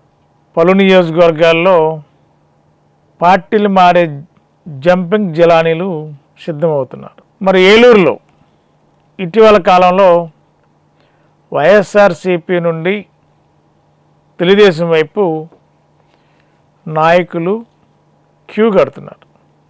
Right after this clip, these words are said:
కారణాలు, రకరకాల కారణాలు చెప్తున్నారు పార్టీ మారిన నాయకులు. అధికార పార్టీ వైసీపీలో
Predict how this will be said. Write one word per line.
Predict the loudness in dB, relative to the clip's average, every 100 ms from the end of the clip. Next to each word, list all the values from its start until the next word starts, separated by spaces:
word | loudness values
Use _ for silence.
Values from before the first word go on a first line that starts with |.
| _ _ _ _ _ _ _ _
కారణాలు, | -2 0 2 2 2 0 -4 -12 _ _ _ _ _ _ _ _ _ -6
రకరకాల | -4 -2 -2 0 -2 0 0
కారణాలు | 2 2 2 2 -2
చెప్తున్నారు | -6 -4 -4 -2 -2 -2
పార్టీ | -2 -6 -4
మారిన | -2 -2 -2 -4 -4 -10 -20 -10 -6
నాయకులు. | -6 -6 -10 -12 -12 _ _ _ _ _ -4
అధికార | 0 2 2 2
పార్టీ | 0 2 0 2
వైసీపీలో | 0 0 -6 -4 -4 0